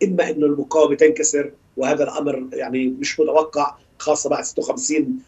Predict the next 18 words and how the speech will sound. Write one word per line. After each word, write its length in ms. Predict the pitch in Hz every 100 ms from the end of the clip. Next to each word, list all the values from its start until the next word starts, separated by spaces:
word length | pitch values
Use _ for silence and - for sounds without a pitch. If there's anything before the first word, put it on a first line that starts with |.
| _
يوم 380 | 135 156 139 127
وهي، 460 | - 147 139 139 131 _ -
آه، 120 | 131
صامدة 640 | 127 - 160 156 147 139 131
أمام 180 | 139 135
هذا 220 | 143 147
ال-، 220 | 131 127 - _
هذا 180 | 151 147
العتو 560 | 131 131 131 160 180 185 _ _
وهذا 200 | 120 139
الظلم، 380 | 131 135 170 208 - _ _ - 214
أو 220 | 262 -
إنه 380 | 202 190 180 165
المقاومة 680 | 160 156 160 - 175 160
تبقى 560 | 160 165 - 156 151 151 - _
وعندئذ، 640 | 139 156 151 156 147 147 143 _ _
آه، 100 | 143
تصمد، 480 | 131 214 220 151 131